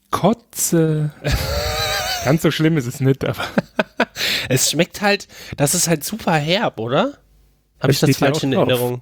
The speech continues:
Speaker 1: Hopfen betont.
Speaker 2: Ja, ja, genau,
Speaker 1: Also es
Speaker 2: ja.
Speaker 1: ist, es ist schon ein Bier für Menschen, die Bier mögen.
Speaker 2: Ich bin mir halt auch nicht sicher, ob ich's nicht jetzt mögen würde, weil ich hab mich halt in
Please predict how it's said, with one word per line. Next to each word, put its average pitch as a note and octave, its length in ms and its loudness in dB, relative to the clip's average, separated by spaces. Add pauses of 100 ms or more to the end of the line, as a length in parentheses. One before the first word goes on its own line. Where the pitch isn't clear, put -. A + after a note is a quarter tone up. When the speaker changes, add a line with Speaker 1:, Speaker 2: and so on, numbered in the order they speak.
Speaker 1:
Hopfen C3+ 380 0
betont. A2 640 -2 (100)
Speaker 2:
Ja, C#3 240 2
ja, C3 180 2
genau, B2+ 300 2
Speaker 1:
Also - 40 4
es C#3 40 2
Speaker 2:
ja. A#2 140 0
Speaker 1:
ist, A#2 80 -6 (180)
es - 160 0
ist - 220 0
schon E3 240 0
ein F#3+ 140 0
Bier F3 340 0
für F3 240 -2
Menschen, E3+ 500 0
die F3+ 140 -2
Bier F3+ 300 0
mögen. D#3 520 0 (880)
Speaker 2:
Ich - 240 0
bin F3 160 2
mir F3+ 140 2
halt E3 160 -2
auch - 80 -2
nicht D#3+ 180 2
sicher, E3+ 300 2
ob D3+ 80 0
ich's - 160 -2
nicht C3+ 140 -2
jetzt C#3+ 220 0
mögen B2+ 440 0
würde, C3+ 680 0
weil B2+ 320 2
ich - 320 0
hab B2 280 0
mich C#3 280 2
halt B2+ 140 2
in B2+ 60 -2